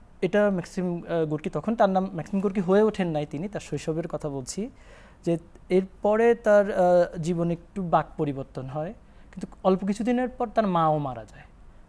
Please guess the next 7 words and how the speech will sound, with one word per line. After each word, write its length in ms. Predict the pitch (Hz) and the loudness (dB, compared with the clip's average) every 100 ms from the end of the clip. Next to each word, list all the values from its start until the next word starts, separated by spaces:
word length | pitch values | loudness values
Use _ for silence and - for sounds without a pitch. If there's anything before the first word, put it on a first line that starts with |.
| - 190 | -6 -2
এটা 360 | 175 214 220 | -2 0 -2
তার 340 | 214 170 147 131 | 0 -2 -2 -4
জীবনে, 580 | 147 143 143 143 139 - - - - - | -6 -4 -4 -4 -6 -10 -20 -20 -10 -4
আহ, 120 | 139 127 | -2 2
বড় 240 | 143 143 | 2 0
একটি 200 | 139 165 | -4 -8
প্রভাব 360 | - 135 139 | -4 -4 -4